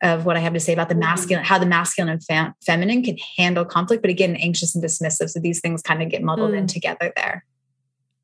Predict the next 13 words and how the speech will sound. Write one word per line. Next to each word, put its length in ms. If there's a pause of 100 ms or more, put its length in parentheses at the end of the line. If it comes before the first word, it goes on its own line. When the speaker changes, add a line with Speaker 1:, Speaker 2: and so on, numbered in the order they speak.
(120)
Speaker 2:
Yes. 560
Mm, 260
I 60
love 220
it. 200
I 80
love 140
it 160 (380)
how 80
you 140
s-, 300
how 120
you 520